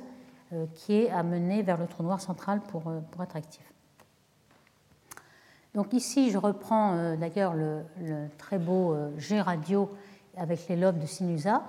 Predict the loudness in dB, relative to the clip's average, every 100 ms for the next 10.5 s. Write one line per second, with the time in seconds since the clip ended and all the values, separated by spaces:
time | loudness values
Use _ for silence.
0 | -8 -20 -8 0 4 6 8 10 8 6
1 | 4 2 0 -4 -6 -6 -6 -6 -6 -2
2 | 0 0 -4 -14 -18 -20 -20 _ -8 -4
3 | -2 -2 2 4 4 4 4 2 -2 -4
4 | 0 0 -2 -6 0 2 4 2 0 -6
5 | -14 -20 _ _ -16 -10 -8 -8 -8 -8
6 | -4 0 4 6 4 2 -4 -4 -8 -2
7 | -2 -2 -8 -18 -20 _ 4 6 6 4
8 | 2 2 2 0 0 0 -2 -4 -4 -4
9 | -2 -4 -4 -8 -8 -6 -2 -2 -4 -4
10 | -4 -4 -4 -4 -4